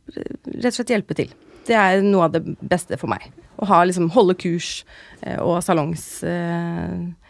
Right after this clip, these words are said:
eller være på salongsbesøk, da. Ehm, men helt klart mye annet som er veldig gøy også.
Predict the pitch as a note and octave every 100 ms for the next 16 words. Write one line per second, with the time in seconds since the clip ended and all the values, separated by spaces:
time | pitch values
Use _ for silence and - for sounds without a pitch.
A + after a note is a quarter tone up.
0 | - - - E3+ F#3 D3+ - F#3+ D#3+ E3
1 | - - A#3 - E3+ - _ - - -
2 | G#3+ G3+ G3+ G3 G3 - - - - -
3 | - G3+ G#3+ A#3+ A#3+ F3+ G3 - - -
4 | G3+ G3+ G#3+ E3 D#3+ - F3 E3+ E3+ E3+
5 | E3 E3 -